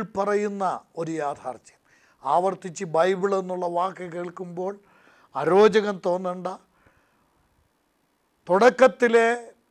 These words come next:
ഞാൻ അനുസ്മരിപ്പിച്ച ഒരു യാഥാർത്ഥ്യമാണ് മനുഷ്യൻ്റെ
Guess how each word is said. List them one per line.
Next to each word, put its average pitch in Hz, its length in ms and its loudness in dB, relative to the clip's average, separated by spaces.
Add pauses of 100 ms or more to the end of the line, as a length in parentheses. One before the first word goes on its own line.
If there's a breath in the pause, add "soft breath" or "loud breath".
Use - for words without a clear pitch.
(160)
ഞാൻ 185 140 2 (120)
അനുസ്മരിപ്പിച്ച 196 680 -8 (100)
ഒരു 170 180 -4
യാഥാർത്ഥ്യമാണ് 135 880 -8 (840)
മനുഷ്യൻ്റെ 165 760 -10